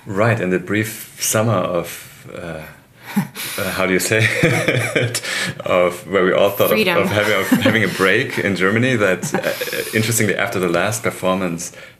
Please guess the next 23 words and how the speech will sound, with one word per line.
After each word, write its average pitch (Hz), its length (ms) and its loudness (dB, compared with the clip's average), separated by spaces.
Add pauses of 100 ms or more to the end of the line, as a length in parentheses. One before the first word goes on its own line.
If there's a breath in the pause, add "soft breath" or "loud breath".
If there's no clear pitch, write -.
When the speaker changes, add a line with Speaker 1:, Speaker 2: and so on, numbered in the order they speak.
Speaker 1:
everything 90 320 -2
shut 82 240 -4
down 85 280 -4
then 82 180 -6
too. 82 300 -10 (160)
Um, 82 380 -8
so 85 160 -6
I 85 80 -8
was 82 200 -6
extremely 85 460 -4
lucky. - 380 -8
I - 360 -8 (340)
Speaker 2:
You 170 140 -12
got 165 280 -4
in, 160 140 -6
in 151 180 -6
that 151 160 -6
Speaker 1:
thanking - 360 -2
my - 40 -4 (140)
Speaker 2:
magical 82 100 -2
Speaker 1:
gods. 87 340 0
Speaker 2:
window. 151 240 0 (160)
Speaker 1:
Yeah. 113 460 -2